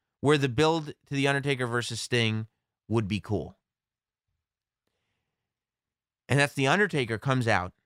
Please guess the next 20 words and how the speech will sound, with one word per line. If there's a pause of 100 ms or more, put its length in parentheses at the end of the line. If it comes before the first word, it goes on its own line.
(240)
enters
the
Royal
Rumble, (300)
eliminates
Brock
Lesnar. (1900)
Brock
Lesnar
looks
up
at
The
Undertaker. (260)
The
Undertaker
looks
at
Brock
Lesnar.